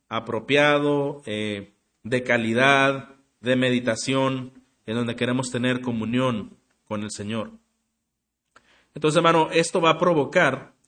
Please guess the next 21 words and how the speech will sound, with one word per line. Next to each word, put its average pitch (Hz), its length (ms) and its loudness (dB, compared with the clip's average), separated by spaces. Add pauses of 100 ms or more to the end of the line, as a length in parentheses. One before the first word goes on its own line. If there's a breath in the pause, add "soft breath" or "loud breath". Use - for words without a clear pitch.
(500)
que 143 100 -2
otras 156 260 0
personas 147 480 0
menosprecien 127 960 -2 (180)
el 110 140 -6
nombre 113 320 -4
de 95 180 -6
Dios. - 460 -14 (840)
Porque 135 560 0
al 127 200 2
ver 135 180 2
nuestra 156 360 -2
vida 147 240 2
inconsistente 123 1120 -4
e 123 80 0
incoherente, 143 920 -2 (800)
va 131 80 2
a - 20 2
hacer 143 240 0
que 156 160 0
otros 123 640 -2